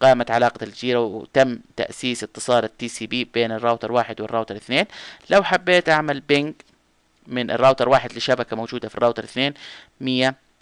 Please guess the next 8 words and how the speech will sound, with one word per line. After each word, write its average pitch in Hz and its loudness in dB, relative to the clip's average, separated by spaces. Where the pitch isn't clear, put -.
آه، 120 4
واثنين 123 -4
وسبعين، 123 0
ستاش، 131 4
صفر، 120 -4
واحد. 147 6
طبعًا 113 -8
لازم 113 -4